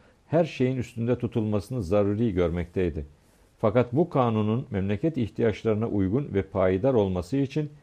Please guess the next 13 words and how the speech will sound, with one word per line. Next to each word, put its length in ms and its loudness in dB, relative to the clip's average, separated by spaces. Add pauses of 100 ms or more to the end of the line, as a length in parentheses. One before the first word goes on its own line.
(200)
şahsi 520 0
devlet 340 4
idaresinin 680 2
parlamentocu 840 -2
bir 160 0
idareye 680 4
istihalesine 1000 -2
taraftardı. 760 0 (760)
Abdülaziz'in 760 2
Mahmud 400 -4
Nedim 260 0
Paşa'nın 420 0
sadrazamlığıyla 1160 0